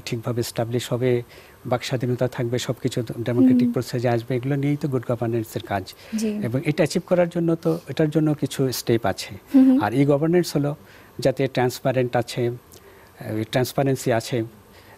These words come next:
Speaker 1: তা-, তারপরে, উম, অন্যান্য অন্যগুলো ব্যাপার আছে
Speaker 2: হুম।
Speaker 1: যেগুলো স্বচ্ছতা আনে।
Speaker 2: আচ্ছা।
Speaker 1: আর সেটা হলো ই গভর্নেন্সের ব্যাপার। আর কমব্যাট করাপশন,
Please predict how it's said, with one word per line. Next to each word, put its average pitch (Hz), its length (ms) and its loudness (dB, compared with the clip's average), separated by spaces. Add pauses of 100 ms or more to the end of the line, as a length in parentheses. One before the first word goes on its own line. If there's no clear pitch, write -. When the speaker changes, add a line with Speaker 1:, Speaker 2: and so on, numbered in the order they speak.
Speaker 1:
তা-, 127 160 -12
তারপরে, 117 400 0
উম, 110 480 -10 (480)
অন্যান্য 127 360 2
অন্যগুলো 123 420 2
ব্যাপার 117 280 0
আছে 117 220 2
Speaker 2:
হুম। 127 40 6
Speaker 1:
যেগুলো 120 340 4 (240)
স্বচ্ছতা 131 580 0
আনে। 113 260 -2 (320)
Speaker 2:
আচ্ছা। 208 320 -8
Speaker 1:
আর 185 80 -4
সেটা 139 280 0
হলো 131 140 2
ই 131 60 4
গভর্নেন্সের 107 580 0
ব্যাপার। 92 300 -6 (600)
আর 110 180 0
কমব্যাট 135 360 0
করাপশন, 151 460 0